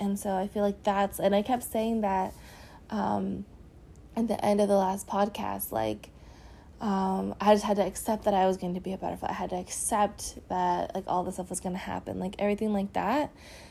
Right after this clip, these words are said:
So now I feel like I'm in the acceptance stage. So major transformation, you are source,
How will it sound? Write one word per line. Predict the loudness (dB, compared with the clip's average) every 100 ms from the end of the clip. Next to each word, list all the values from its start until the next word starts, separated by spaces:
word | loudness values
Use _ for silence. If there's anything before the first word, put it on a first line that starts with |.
| -20 -8
So | 6 10 10 10 8 4 0
now | 4 6 8 8
I | 8
feel | 6
like | 4 4
I'm | 0
in | 2
the | 0
acceptance | 0 -2 -2 -2 -2 0 0 -2 -8 -6
stage. | -4 0 2 2 2 0 -4 -10
So | -8 -2 4 4
major | 4 4 4
transformation, | 4 2 0 0 0 0 0 2
you | 4
are | 4 2
source, | 0 2 2 0